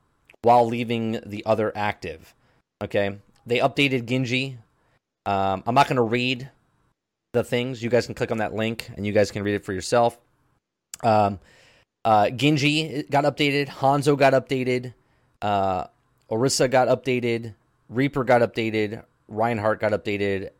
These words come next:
Soldier seventy-six. I have to read this one because I play him all the time. Heavy pulse rifle. Bullet damage decreased from twenty to nineteen.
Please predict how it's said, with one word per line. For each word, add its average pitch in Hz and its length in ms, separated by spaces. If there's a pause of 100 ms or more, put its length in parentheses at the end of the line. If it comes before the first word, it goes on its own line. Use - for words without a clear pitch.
(120)
Soldier 113 340
seventy-six. 107 800
I 101 100
have 101 120
to 92 80
read 92 120
this 85 160
one 82 220 (140)
because 85 640 (260)
I 92 80
play 92 200
him 87 120
all 82 80
the 80 60
time. 80 340 (540)
Heavy 151 160
pulse 143 340
rifle. 104 580 (260)
Bullet 127 340
damage 120 320
decreased 120 500
from 104 140
twenty 117 320
to 104 80
nineteen. 95 640